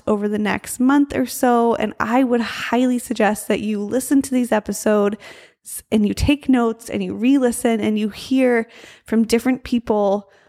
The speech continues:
what they learned and how they're using it in their business. Because sometimes we hear things differently from someone else and it might land in a way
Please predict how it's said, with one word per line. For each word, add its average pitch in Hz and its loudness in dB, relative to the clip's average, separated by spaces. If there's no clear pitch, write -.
what 214 0
they 247 2
learned 202 -2
and 208 -2
how 202 0
they're 208 0
using 208 -2
it 202 -2
in 208 0
their 196 -2
business. 202 -2
Because 240 0
sometimes 370 2
we 233 -2
hear 311 -2
things 277 2
differently 262 0
from 240 -2
someone 226 2
else 254 2
and 214 -2
it 214 -2
might 247 0
land 214 0
in 226 0
a 208 0
way 202 2